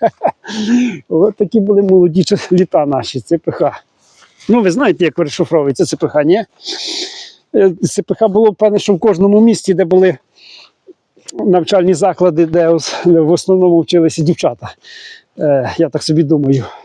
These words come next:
Хоча в медилищі вчаться і хлопці теж. Ну, але мені здається, що там дівчат більше. Е, от. От така,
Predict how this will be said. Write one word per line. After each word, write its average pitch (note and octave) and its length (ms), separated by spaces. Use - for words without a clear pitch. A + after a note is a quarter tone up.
Хоча G3+ 280
в F#3 40
медилищі F#3 600
вчаться F3+ 420
і F3 100
хлопці E4 400
теж. G#3 240
Ну, G3+ 100
але G#3+ 180
мені G#3+ 180
здається, F#3 300
що - 80
там F#3+ 120
дівчат F#3 280
більше. C#3 420
Е, C#3+ 340
от. C#3 640
От E3+ 220
така, C3+ 300